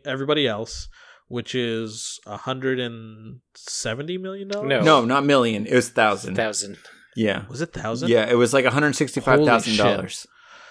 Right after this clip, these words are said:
Speaker 1: Okay, so a hundred and sixty thousand dollars for the death of his wife and his daughter. Um, and basically he gives up any right to sue them or, you know, call them out
Speaker 3: It was, like,
Speaker 1: as,
Speaker 3: a
Speaker 1: as being to blame
Speaker 3: non-disclosure
Speaker 1: or anything.
Speaker 3: agreement.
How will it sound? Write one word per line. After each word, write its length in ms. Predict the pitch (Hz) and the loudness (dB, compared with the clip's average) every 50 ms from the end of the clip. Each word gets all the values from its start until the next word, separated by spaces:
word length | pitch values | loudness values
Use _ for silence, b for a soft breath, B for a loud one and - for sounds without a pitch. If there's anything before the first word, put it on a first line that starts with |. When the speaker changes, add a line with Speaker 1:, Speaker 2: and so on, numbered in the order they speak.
| b b b b | b b b b
Speaker 1:
Okay, 340 | 139 135 - 160 131 110 98 | -4 -2 0 -2 -2 -2 -4
so 220 | - - 139 131 | -6 -6 -4 -4
a 40 | 123 | -2
hundred 320 | - 156 170 175 185 175 160 | -2 -2 0 0 0 0 0
and 100 | 151 - | -4 -6
sixty 360 | - 165 139 - - 135 123 | -6 -6 -6 -6 -8 -8 -4
thousand 440 | - 131 127 135 135 135 143 143 135 | -2 0 0 0 0 -2 -4 -4 -4
dollars 680 | 123 113 107 101 101 104 104 110 104 - - - - - | -2 -2 -2 -4 -6 -8 -8 -10 -10 -12 -12 -14 -12 -8
for 160 | - 131 117 | -4 -4 -4
the 120 | 110 110 | -4 -4
death 220 | 107 123 120 - - | -2 -2 -2 -2 -4
of 100 | 123 113 | -6 -8
his 140 | 95 131 | -8 -6
wife 260 | 127 120 117 117 - - | -4 -4 -4 -4 -6 -10
and 100 | 117 113 | -12 -12
his 100 | - - | -12 -10
daughter. 460 | - 92 - 90 98 113 135 139 - _ b b b b b b b b b b b b - | -10 -10 -10 -10 -8 -8 -8 -10 -10 _ b b b b b b b b b b b b -10
Um, 560 | 127 120 120 117 113 110 107 110 110 110 123 _ _ _ _ _ _ _ _ _ _ _ _ _ - | -6 -6 -4 -4 -6 -8 -10 -14 -18 -20 _ _ _ _ _ _ _ _ _ _ _ _ _ _ -12
and 360 | 127 120 117 113 113 113 113 | -8 -6 -6 -6 -6 -6 -4
basically 420 | 117 131 131 131 - 131 135 135 120 | -4 -2 -2 -2 -4 -4 -4 -4 -4
he 140 | 110 143 | -2 -4
gives 280 | 135 131 143 135 120 127 | -2 0 0 0 0 2
up 280 | 139 131 127 - - - - - | 2 2 0 0 -6 -14 -8 -4
any 260 | 127 135 135 131 131 | -4 -2 -2 -2 -2
right 340 | 123 127 123 120 120 123 - _ - | -2 0 0 0 0 -2 -4 _ -10
to 320 | - 127 120 120 113 110 | -8 -6 -6 -4 -6 -6
sue 280 | - - - - 123 117 | -8 -6 -6 -4 -4 -4
them 300 | 117 117 113 113 113 110 | -4 -4 -6 -6 -8 -8
or, 340 | 107 104 104 104 104 110 - _ _ _ _ _ _ _ _ _ _ _ _ _ | -8 -8 -8 -8 -10 -12 -14 _ _ _ _ _ _ _ _ _ _ _ _ _
you 120 | 131 123 | -12 -10
know, 140 | 110 104 101 | -10 -10 -10
call 280 | - - - 117 113 | -8 -6 -4 -4 -4
them 160 | 110 107 110 110 | -4 -6 -6 -6
out 180 | 110 113 110 | -6 -4 -2
Speaker 3:
It 40 | 113 | -2
was, 120 | 113 110 | 0 2
like, 180 | 120 120 - 123 | 0 0 2 2
Speaker 1:
as, 0 | |
Speaker 3:
a 100 | 120 113 | 2 2
Speaker 1:
as 60 | 110 | 4
being 0 | |
to 20 | 113 | 2
blame 40 | |
Speaker 3:
non-disclosure 1040 | 113 110 113 113 117 110 - - 117 110 110 - - 113 120 113 110 110 104 - 120 | 2 2 2 2 2 0 0 -2 -4 -4 -4 -6 -2 2 4 4 4 4 2 2 2
Speaker 1:
or 40 | 117 | 2
anything. 180 | 113 117 113 117 | 2 2 0 0
Speaker 3:
agreement. 260 | 120 120 120 120 - | 0 0 -2 -2 -6